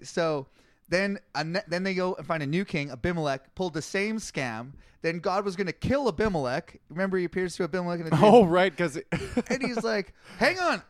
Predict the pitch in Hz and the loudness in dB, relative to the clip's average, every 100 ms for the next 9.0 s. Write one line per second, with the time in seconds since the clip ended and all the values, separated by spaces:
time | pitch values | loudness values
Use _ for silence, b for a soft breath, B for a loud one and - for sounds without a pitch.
0 | _ - 240 339 370 320 262 269 277 180 | _ -4 0 0 0 -2 -2 0 0 0
1 | 185 185 175 160 160 - 196 196 208 170 | 0 -2 -2 -4 -2 -2 -2 -4 -4 -2
2 | 202 381 269 b b 247 190 156 147 156 | 0 -2 -6 b b 0 0 -2 -12 -4
3 | 202 147 165 196 151 135 135 175 185 180 | -2 -2 -2 -2 -2 -6 -8 -4 -2 -2
4 | - 175 165 160 160 151 _ _ 175 160 | -2 -4 -2 -2 -2 -4 _ _ -12 -8
5 | 156 147 156 147 131 135 - - 156 165 | -6 -4 -2 -4 -6 -8 -4 -2 0 0
6 | 151 151 139 123 - 156 131 143 139 135 | -2 -4 -6 -10 -12 -8 -2 -2 -2 -4
7 | 135 135 135 123 117 123 113 107 104 92 | -6 -4 -4 -4 -4 -6 -2 2 2 0
8 | - 104 117 98 - - 104 95 82 | -4 -2 -2 -2 -6 -4 -4 -6 -12